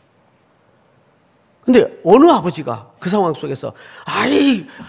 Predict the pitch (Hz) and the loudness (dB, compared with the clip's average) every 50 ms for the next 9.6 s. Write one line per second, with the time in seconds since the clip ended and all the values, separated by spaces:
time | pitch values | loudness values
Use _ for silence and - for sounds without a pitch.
0 | - - _ _ - 190 185 254 254 175 170 202 220 240 240 202 160 143 151 175 | -20 -20 _ _ -6 -2 0 0 -2 0 0 0 2 2 2 2 2 2 0 0
1 | 190 180 120 - - - - _ _ _ - 170 - - - 165 131 - 180 180 | -2 -2 -4 -6 -12 -18 -20 _ _ _ -14 -12 -12 -10 -12 -10 -8 -4 -4 -4
2 | 151 131 120 127 143 147 123 - - - - - _ _ _ _ _ _ _ _ | -2 -2 -4 -4 -4 -4 -4 -6 -10 -18 -20 -20 _ _ _ _ _ _ _ _
3 | _ _ _ _ _ 170 170 196 196 - - - 160 160 165 - 185 175 156 156 | _ _ _ _ _ -6 -4 -4 -6 -6 -4 -4 -4 -4 -4 -6 -6 -6 -6 -8
4 | 151 160 185 156 131 - 139 127 - 156 165 208 262 - _ _ _ _ _ _ | -8 -8 -10 -10 -8 -10 -12 -12 -10 -10 -10 -10 -10 -14 _ _ _ _ _ _
5 | _ _ _ _ _ _ _ _ _ _ _ _ _ _ _ _ _ _ _ _ | _ _ _ _ _ _ _ _ _ _ _ _ _ _ _ _ _ _ _ _
6 | _ _ _ _ _ _ _ _ _ _ _ _ _ _ _ _ _ _ _ _ | _ _ _ _ _ _ _ _ _ _ _ _ _ _ _ _ _ _ _ _
7 | _ - 254 277 269 - - - - - _ _ _ _ _ _ _ _ _ _ | _ 0 0 2 2 -2 -6 -10 -20 -20 _ _ _ _ _ _ _ _ _ _
8 | _ _ _ _ _ _ _ 151 135 190 196 - 233 208 190 - - 165 143 139 | _ _ _ _ _ _ _ -6 -6 -6 -4 -4 -2 -2 -2 -2 -4 -6 -6 -4
9 | 127 120 117 113 123 170 220 196 127 - - | -6 -6 -8 -6 -4 -2 -2 -2 -4 -8 -14